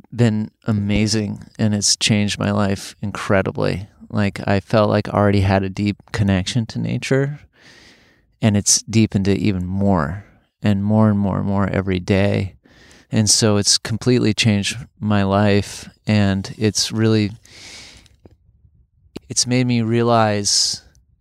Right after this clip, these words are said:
and it's a journey too, it's constantly evolving. It makes, it, it's making me realize that we're not,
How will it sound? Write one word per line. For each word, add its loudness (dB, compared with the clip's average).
and 0
it's 2
a -6
journey 0
too, -2
it's -8
constantly -2
evolving. 0
It -2
makes, -2
it, -2
it's -4
making -2
me 0
realize -2
that -8
we're 2
not, 4